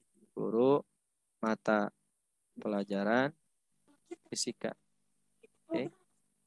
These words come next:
Oh, guru. Ah, udah aja lah. Guru fisika. Nah, penanggung jawab ini adalah misalkan kepala sekolah.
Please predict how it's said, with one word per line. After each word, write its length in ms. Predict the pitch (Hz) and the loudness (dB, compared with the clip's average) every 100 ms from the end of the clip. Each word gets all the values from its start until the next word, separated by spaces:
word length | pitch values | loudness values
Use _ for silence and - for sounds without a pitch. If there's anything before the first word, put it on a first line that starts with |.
| - 233 415 392 | -16 -6 -4 2
Oh, 320 | - 392 - - 370 - _ _ _ _ _ | 4 4 2 -6 -8 -8 _ _ _ _ _
guru. 560 | 117 110 104 123 151 - _ _ - - - - _ _ _ _ _ _ _ | 0 2 4 4 4 2 _ _ -6 -6 -6 -10 _ _ _ _ _ _ _
Ah, 160 | - 113 | -4 -2
udah 240 | 104 92 | 0 0
aja 160 | 95 110 | 2 0
lah. 120 | - - 311 302 _ 302 | -2 -4 -6 -8 _ -12
Guru 320 | - 104 208 | -4 -2 -2
fisika. 560 | 208 104 - 107 - - _ _ _ | -4 -8 -8 -6 -6 -6 _ _ _
Nah, 80 | 107 104 | -4 -2
penanggung 320 | 110 110 104 | 0 0 4
jawab 160 | 107 107 | 4 4
ini 160 | 107 131 | 2 2
adalah 320 | 113 107 143 - | 4 4 2 -2
misalkan 640 | 113 - 98 - 127 143 - _ _ _ _ _ | -6 -2 -2 2 2 2 -4 _ _ _ _ _
kepala 800 | - 117 104 113 110 113 135 - _ _ | -2 -2 0 2 4 6 4 2 _ _
sekolah. 640 | - - 113 - 107 107 | -4 -4 -4 -4 -4 -4